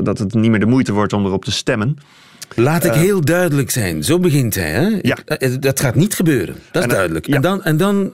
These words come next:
Speaker 2: ze-, maar hij wil niet het woord uitsluiten gebruiken.
Speaker 1: Nee, dan zegt hij dat uitsluiten betekent, zegt hij letterlijk, "Uw problemen, uw bezwaren, u zoekt het maar uit." Maar ik denk dat niemand die de P V V heeft uitgesloten dat eronder verstaat.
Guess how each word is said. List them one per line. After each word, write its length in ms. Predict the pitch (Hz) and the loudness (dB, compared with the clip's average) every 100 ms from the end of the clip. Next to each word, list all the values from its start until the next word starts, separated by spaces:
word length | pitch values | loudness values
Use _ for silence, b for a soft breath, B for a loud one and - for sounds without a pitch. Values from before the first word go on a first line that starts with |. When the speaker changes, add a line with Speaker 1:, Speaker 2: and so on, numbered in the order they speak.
| 185 | -4
Speaker 2:
ze-, 180 | 139 180 | -2 0
maar 200 | 139 131 | 0 2
hij 140 | 127 | 2
wil 120 | 123 117 | 2 2
niet 280 | 120 226 | 2 2
het 120 | 196 143 | 2 2
woord 260 | 175 - | 0 0
uitsluiten 500 | 135 104 - 82 78 | -2 -2 -2 -4 -6
gebruiken. 360 | 76 71 151 117 | -8 -4 -2 -2
Speaker 1:
Nee, 100 | 101 | 0
dan 140 | 117 | 0
zegt 260 | 117 135 - | 0 -2 0
hij 220 | 127 120 | 0 0
dat 240 | 113 113 - | 0 -2 -2
uitsluiten 600 | 139 160 - 131 131 107 | -4 -4 -2 -2 0 0
betekent, 680 | 104 - 151 151 170 190 196 | -2 -2 -2 -2 0 0 -2
zegt 240 | - 139 | -4 -2
hij 100 | 147 | 0
letterlijk, 460 | 139 143 139 135 135 | 0 0 0 0 0
"Uw 240 | - 147 | 0 0
problemen, 540 | 143 - 113 127 127 123 | 0 0 2 2 0 0
uw 140 | 123 | 0
bezwaren, 540 | 120 107 113 120 117 - | 0 0 0 0 0 0
u 100 | 120 | 0
zoekt 240 | 110 123 | 0 -2
het 140 | 120 113 | -2 -2
maar 120 | 117 | 0
uit." 280 | 127 101 - | 0 -2 -2
Maar 220 | 107 110 | -2 -2
ik 100 | 104 | -2
denk 180 | 127 127 | 0 0
dat 140 | 120 | 0
niemand 360 | 123 175 151 117 | 0 2 0 0
die 80 | 113 | 0
de 80 | |
P 80 | 107 | 0
V 140 | 113 107 | -2 -2
V 60 | |
heeft 280 | 120 110 104 | -2 -2 -2
uitgesloten 680 | 104 117 - - 107 107 107 | -2 -4 -6 -2 -2 0 -2
dat 220 | 110 131 | 0 -2
eronder 360 | 117 104 117 104 | -2 -2 0 -2
verstaat. 580 | 113 - 147 104 113 | -2 -4 -2 -4 -6